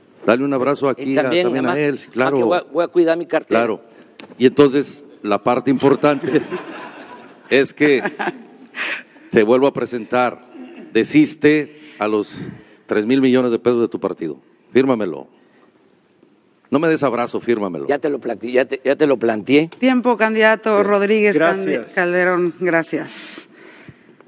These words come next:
Speaker 4: Bueno. Candidato Rodríguez Calderón, durante años, eh, el énfasis en la política migratoria se concentró en la emigración de México a Estados Unidos. Hoy el reto principal, ha quedado claro, es el regreso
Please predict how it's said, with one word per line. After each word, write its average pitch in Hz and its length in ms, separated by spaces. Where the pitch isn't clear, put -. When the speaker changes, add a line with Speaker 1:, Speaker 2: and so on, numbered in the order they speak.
Speaker 4:
Bueno. 113 380
Candidato 190 420
Rodríguez 170 320
Calderón, 147 420
durante 160 460
años, 196 560
eh, 139 320
el 127 160
énfasis 139 280
en 123 60
la 120 80
política 135 300
migratoria 127 420
se 135 140
concentró 139 500
en 165 100
la 156 140
emigración 170 680
de 135 100
México 143 300
a - 20
Estados 160 320
Unidos. 165 400
Hoy 196 220
el 175 80
reto 175 240
principal, 160 460
ha 131 100
quedado 131 260
claro, 143 300
es 131 100
el 131 80
regreso 127 540